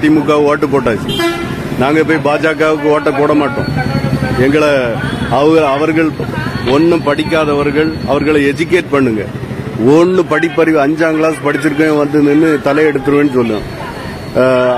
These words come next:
அருள்லிங்கம் அவன் பாத்தீங்கன்னா தாலி அறுப்பு கேஸ்ல ஏகப்பட்ட கேஸ் இருக்கு அவனுக்கு மேல.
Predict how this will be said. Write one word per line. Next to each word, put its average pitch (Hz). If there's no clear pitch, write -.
அருள்லிங்கம் 143
அவன் 135
பாத்தீங்கன்னா 147
தாலி 151
அறுப்பு 143
கேஸ்ல 139
ஏகப்பட்ட 143
கேஸ் 147
இருக்கு 127
அவனுக்கு 123
மேல. 110